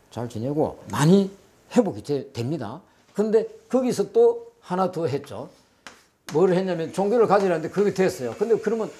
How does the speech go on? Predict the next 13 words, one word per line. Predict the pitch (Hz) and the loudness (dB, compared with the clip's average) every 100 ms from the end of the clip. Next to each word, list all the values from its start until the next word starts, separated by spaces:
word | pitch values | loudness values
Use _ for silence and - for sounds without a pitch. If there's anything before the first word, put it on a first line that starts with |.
| - - | -20 -6
종교를 | 185 208 240 | -2 0 2
가지려는데 | 190 220 196 175 165 | 4 2 2 -2 -2
그 | 202 | -2
종교와 | 165 180 214 202 | 0 0 2 2
유사하게 | 135 165 202 220 185 123 147 - | 0 -4 -4 -2 -2 -4 -6 -12
자-, | - 170 _ | -14 -14 _
같이 | 202 202 226 | -6 -6 -8
적응할 | - 233 247 240 214 | 0 0 2 2 0
수 | 214 | 0
있는 | 160 147 | -6 -6
게 | |
필요하지 | 147 156 123 107 | -6 -6 -8 -10
않습니까? | 95 95 87 - | -16 -18 -20 -20